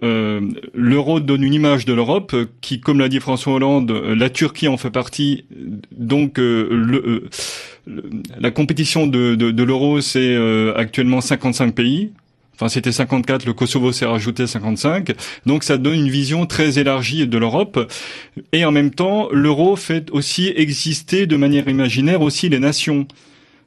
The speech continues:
Parce que, euh, l'euro de football, c'est une confrontation entre des nations, et on sait aussi que l'Europe, euh, libérale tend peut-être à détruire aussi, euh, les frontières, euh, tend à créer des eurorégions, et cetera. Et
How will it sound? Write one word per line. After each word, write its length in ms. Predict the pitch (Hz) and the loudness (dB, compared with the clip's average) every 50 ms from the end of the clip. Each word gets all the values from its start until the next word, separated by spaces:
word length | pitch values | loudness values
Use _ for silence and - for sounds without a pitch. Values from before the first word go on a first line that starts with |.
| _ - | _ -8
Parce 160 | - 113 110 | -6 -6 -4
que, 320 | - - 131 127 123 117 113 123 - - - | 0 0 2 2 2 0 -2 -4 -12 -4 0
euh, 200 | 117 113 110 107 | 2 2 4 4
l'euro 300 | 113 120 143 147 139 143 | 4 4 4 4 2 2
de 100 | 135 135 | 0 0
football, 560 | 120 - - 127 120 135 160 185 196 202 202 | -2 -2 -4 -2 0 2 2 2 4 2 2
c'est 200 | 175 - 131 - | 0 -2 -4 -2
une 100 | - 123 | -2 -2
confrontation 600 | 120 - 147 139 - 139 131 - 139 123 - 147 131 | 0 0 -2 0 0 -2 -2 0 -2 0 0 0 0
entre 160 | 123 - 120 | 0 2 2
des 100 | 113 117 | 4 4
nations, 560 | 120 113 - - 147 156 175 196 202 196 - - - - - | 4 2 2 2 0 0 0 -2 -4 -6 -8 -12 -18 -14 -4
et 140 | - 120 123 | -2 0 2
on 140 | 123 127 123 | 2 2 2
sait 160 | 127 - 160 | 2 2 4
aussi 340 | 156 147 139 - - 170 165 | 4 4 2 2 -2 -2 0
que 80 | - | 0
l'Europe, 520 | 135 127 131 135 127 135 165 208 - - - | 2 2 2 2 2 0 -2 -2 -2 -4 -6
euh, 160 | 120 110 107 104 107 | -4 -4 -4 -4 -2
libérale 720 | 113 127 123 127 120 107 120 143 185 208 170 113 101 101 - - - - - - - - _ - | -2 0 0 0 0 0 0 0 0 0 0 0 -2 -6 -10 -18 -20 -20 -20 -20 -20 -20 _ -4
tend 160 | - 160 160 151 | -2 0 0 0
peut-être 460 | - 131 123 147 165 196 196 - - | -2 -4 0 2 0 0 0 0 -2
à 60 | 117 | 0
détruire 560 | 117 131 143 139 - - - 151 156 147 127 | 2 2 0 0 0 0 0 2 2 2 2
aussi, 480 | 127 120 - - - 139 143 147 143 127 | 0 -2 -2 -2 0 2 2 4 4 2
euh, 120 | 117 113 | 2 2
les 120 | 110 117 113 | 2 0 0
frontières, 680 | - - 120 117 113 - - 147 156 170 175 175 131 | 0 0 0 0 0 2 2 2 4 4 2 2 2
euh, 140 | 127 123 120 | 2 2 2
tend 220 | 120 - 135 131 | 0 0 0 0
à 80 | 127 120 | 0 0
créer 340 | - - - 131 135 135 131 | -2 -2 -2 0 0 0 0
des 120 | 123 117 | 0 0
eurorégions, 640 | 110 120 117 113 117 110 117 117 110 117 131 135 127 | 0 0 0 0 2 2 2 2 2 2 2 2 0
et 60 | 117 | 0
cetera. 540 | - 120 110 - 110 110 135 160 190 196 - | -2 -4 -2 -2 0 0 2 0 0 0 0
Et 280 | 147 139 135 135 123 | 0 0 0 0 -2